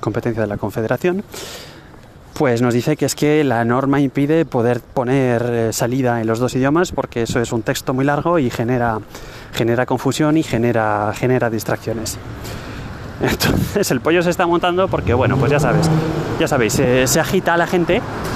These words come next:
y entonces están poniendo, eh, sobre la mesa otros argumentos, como por ejemplo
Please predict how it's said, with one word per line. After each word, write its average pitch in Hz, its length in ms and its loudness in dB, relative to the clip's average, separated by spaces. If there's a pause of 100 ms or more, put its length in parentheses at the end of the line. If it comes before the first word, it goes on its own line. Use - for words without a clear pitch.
(720)
y 160 40 2
entonces 151 240 2
están 156 240 0
poniendo, 160 500 2 (460)
eh, 120 360 2
sobre 147 220 0
la 135 80 2
mesa 151 220 0
otros 143 180 -2
argumentos, 160 580 2
como 120 200 0
por - 120 0
ejemplo 165 400 0